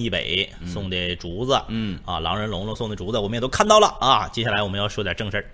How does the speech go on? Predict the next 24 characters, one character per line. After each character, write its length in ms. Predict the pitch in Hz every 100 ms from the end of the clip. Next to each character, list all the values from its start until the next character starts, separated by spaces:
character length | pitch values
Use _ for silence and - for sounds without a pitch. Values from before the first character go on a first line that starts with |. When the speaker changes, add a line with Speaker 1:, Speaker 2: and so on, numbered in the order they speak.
| - - - - - - -
Speaker 1:
呃， 600 | 107 101 87 82 82 85
这 140 | - 254
套 120 | 147
设 220 | - 120
备 120 | 87
啊， 140 | - - -
是 560 | - - - 92 82 76 - - -
茶 220 | - -
二 300 | 107 127 127
中 180 | 104 113
动 100 | 117
画 160 | 113 104
片 160 | 104
的 80 | 101
出 200 | 98 113
品 180 | 98 80
方， 240 | 92 85 87
Speaker 2:
嗯。 180 | 95 90 -
Speaker 1:
宁 360 | 135 135 156 254
宇 220 | 175 90
动 140 | - 101
画 160 | 101 90 -
Speaker 2:
哎。 200 | 101 92 -
Speaker 1:
的 120 | 120